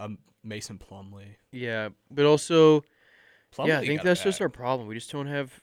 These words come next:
Speaker 2: enough. We just don't have any size.
Speaker 1: I just think, uh, we don't, like, I think Wendell is good. Uh, a lot of the other guards, I'm not sure if they're, like, I, I'd say all of our guards are kind of,
Speaker 2: He's
Speaker 1: like,
Speaker 2: kinda like
Speaker 1: inconsistent.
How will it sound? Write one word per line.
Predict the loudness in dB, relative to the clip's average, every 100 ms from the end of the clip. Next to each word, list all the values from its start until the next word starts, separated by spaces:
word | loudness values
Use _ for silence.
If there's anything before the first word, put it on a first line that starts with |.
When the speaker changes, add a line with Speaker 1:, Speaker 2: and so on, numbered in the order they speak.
| -16
Speaker 2:
enough. | -14 -10 -12 _
We | -8
just | -6 -6
don't | -8
have | -8 -10
any | -14
size. | -12 -12 -12 -14 -20 _ -20 -20 _ _ _
Speaker 1:
I | -2 0
just | 0 -2
think, | 0 -2 0
uh, | 2 4 2 -2 -6 -12 _ _ _ _ _ -8
we | 0
don't, | 2 2 0 -2
like, | 0 0 _ _ _ _ _ 0
I | 2
think | 4 2
Wendell | 2 2 6 6 6
is | 2 -2
good. | -2 0 0 -2 _ _ _ _ _ -12
Uh, | -8 -4 -4 -2
a | 4
lot | 4 4
of |
the | 0 -10
other | -10 -2
guards, | 4 6 4 0
I'm | -4
not | -4 -6
sure | -6 -2 -2 -4 _ _ -18
if | -14 -14 -8
they're, | -4 -4 -2
like, | -2 -2 -2
I, | -4 2
I'd | 4 4
say | 4 2 2
all | 4 4
of | 4
our | -2
guards | -2 -4 -4
are | -8
kind | -10 -8
of, | -6
Speaker 2:
He's | -2
Speaker 1:
like, |
Speaker 2:
kinda | 2 6
like | 6
Speaker 1:
inconsistent. | 4 -2 -8